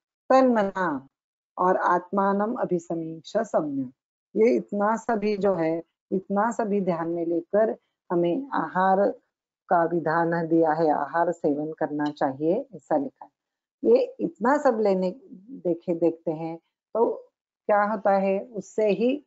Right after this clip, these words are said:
अग्नि का पालन होता है। और अग्नि का, अग्नि पालन होता है मतलब क्या? अग्नि युक्त होता है।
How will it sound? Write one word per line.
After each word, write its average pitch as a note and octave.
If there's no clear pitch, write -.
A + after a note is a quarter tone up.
अग्नि F#3
का F#3+
पालन F#3
होता G#3
है। E3+
और A#3
अग्नि A#3
का, C#4
अग्नि C4
पालन C4
होता D4
है D4
मतलब C#4+
क्या? D4
अग्नि C#4
युक्त D#4
होता A3+
है। C3+